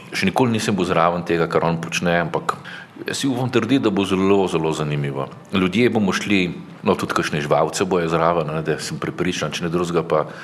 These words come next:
čebele, čmrli in ptiči nas bojo spremljali na poti do gozda, mm, kjer bomo pod njegovim vodstvom izvajali neke akcije.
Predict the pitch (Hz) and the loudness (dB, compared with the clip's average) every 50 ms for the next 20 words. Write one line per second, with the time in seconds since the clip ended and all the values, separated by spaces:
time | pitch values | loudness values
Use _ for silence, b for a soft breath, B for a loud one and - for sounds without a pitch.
0 | B B B B B - 85 76 80 82 87 87 82 82 - - 85 82 82 82 | B B B B B -4 -2 2 2 2 2 2 0 -2 -2 0 2 2 2 2
1 | 82 80 78 73 73 - - 104 104 101 - 95 82 - B B B B B B | 2 0 0 -2 -4 -6 -4 -4 -2 0 0 0 -2 -2 B B B B B B
2 | B B B B B B B B B B B B 98 92 82 90 87 92 87 95 | B B B B B B B B B B B B 0 0 0 2 2 4 4 4
3 | 90 - - 101 90 101 98 95 90 90 87 90 85 - 98 95 95 - - 80 | 2 2 2 2 2 2 2 2 0 0 0 0 0 2 2 0 0 0 -2 -2
4 | 82 80 76 85 92 101 95 101 101 101 95 90 - - - - - - - B | -2 0 2 4 2 2 2 2 2 2 2 0 -4 -10 -16 -18 -20 -20 -20 B
5 | B B B B B B B B B - 92 87 85 82 80 82 82 85 - - | B B B B B B B B B -4 -2 0 0 0 0 -2 -4 -10 -14 -16
6 | - - - - - 90 90 87 92 87 85 82 - 92 82 87 85 80 80 78 | -18 -16 -6 0 0 2 2 2 2 2 2 0 0 0 -2 -2 0 2 2 2
7 | 85 92 90 85 82 87 - - - - 85 82 80 80 - - - 95 80 - | 2 2 0 0 0 0 -2 -2 -2 -2 0 0 -2 -2 -6 -6 -4 -4 0 2
8 | 85 85 87 87 90 87 85 82 85 85 87 90 85 - 92 - 85 90 92 - | 4 4 6 6 6 4 2 2 0 0 0 0 0 0 0 2 2 2 2 2
9 | - - - - - 110 98 95 | 0 -4 -2 0 2 4 4 4